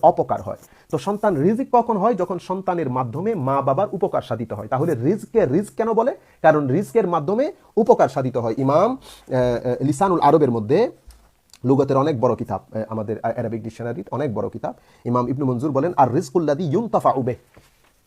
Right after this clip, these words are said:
রিজিক হচ্ছে যেটার মাধ্যমে উপকার সাধিত হয়। এখন প্রশ্ন হচ্ছে, ইমামে হাসান এবং ইমামে হুসাইনকে হুজুর করিম সাল্লাল্লাহু আলাইহি ওয়াসাল্লাম রিজিক কেন বললেন? এবং এই দুইজনের মাধ্যমে হুজুর করিম সাল্লাল্লাহু আলাইহি ওয়াসাল্লামের কি উপকার সাধিত হয়েছে?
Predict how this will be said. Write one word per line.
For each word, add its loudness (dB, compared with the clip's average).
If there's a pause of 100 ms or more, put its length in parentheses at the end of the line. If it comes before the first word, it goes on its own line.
রিজিক -2
হচ্ছে 0
যেটার 2
মাধ্যমে 0
উপকার 0
সাধিত -6
হয়। -6
এখন -8
প্রশ্ন -6
হচ্ছে, -4 (1080)
ইমামে 4
হাসান 0
এবং 2
ইমামে 2
হুসাইনকে -2
হুজুর -2
করিম -2
সাল্লাল্লাহু -4
আলাইহি -2
ওয়াসাল্লাম -
রিজিক -4
কেন 0
বললেন? -2 (320)
এবং 2
এই 6
দুইজনের 0
মাধ্যমে 0
হুজুর -2
করিম 0
সাল্লাল্লাহু -2
আলাইহি -2
ওয়াসাল্লামের -2
কি 4
উপকার 2
সাধিত -4
হয়েছে? -8